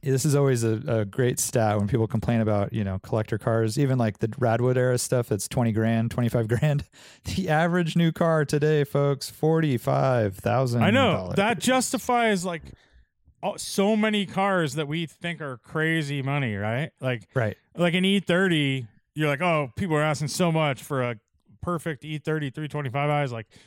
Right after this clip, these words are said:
Speaker 2: sixteen grand now or something."
Speaker 1: <laughs>
Speaker 2: Dude, that, that's minor.
Speaker 1: I know. I know. That's a good way to look at it. All right. Um, China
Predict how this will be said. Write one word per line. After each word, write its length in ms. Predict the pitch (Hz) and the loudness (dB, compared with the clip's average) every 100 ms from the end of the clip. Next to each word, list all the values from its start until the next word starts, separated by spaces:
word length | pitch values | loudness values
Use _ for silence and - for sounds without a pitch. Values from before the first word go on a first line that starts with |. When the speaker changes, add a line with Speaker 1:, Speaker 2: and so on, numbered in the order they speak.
| _ | _
Speaker 2:
sixteen 520 | - - 165 - 151 139 | -8 -4 -2 -2 -4 0
grand 320 | 120 135 131 | 0 2 0
now 140 | 117 | 0
or 100 | 104 98 | -2 -4
something." 380 | 113 117 101 - - - | -8 -6 -8 -8 -10 -8
Speaker 1:
<laughs> 240 | - - | -6 -4
Speaker 2:
Dude, 200 | 233 220 165 | 0 2 2
that, 180 | 180 147 - - | 0 -2 -8 -6
that's 680 | 202 - - - - - _ | -4 -4 -10 -10 -10 -14 _
minor. 560 | 135 180 269 139 101 107 _ _ _ _ - | -6 -2 0 0 -4 -10 _ _ _ _ -8
Speaker 1:
I 100 | 110 | -4
know. 280 | 104 98 92 - _ _ - | -2 -2 -4 -8 _ _ -6
I 100 | 107 | -2
know. 200 | 104 95 - - | -2 -4 -8 -8
That's 180 | 127 139 | -4 0
a 20 | |
good 80 | 143 | 2
way 80 | 147 | 4
to 60 | |
look 140 | 131 123 | 2 2
at 120 | 98 | 0
it. 100 | 104 | 0
All 80 | 165 | 2
right. 220 | 156 151 | 2 2
Um, 640 | 165 151 147 143 139 131 123 _ _ _ _ _ _ _ _ _ | 2 4 4 2 0 -2 -6 _ _ _ _ _ _ _ _ _
China 760 | - - 185 220 139 123 170 | -4 2 4 4 4 2 0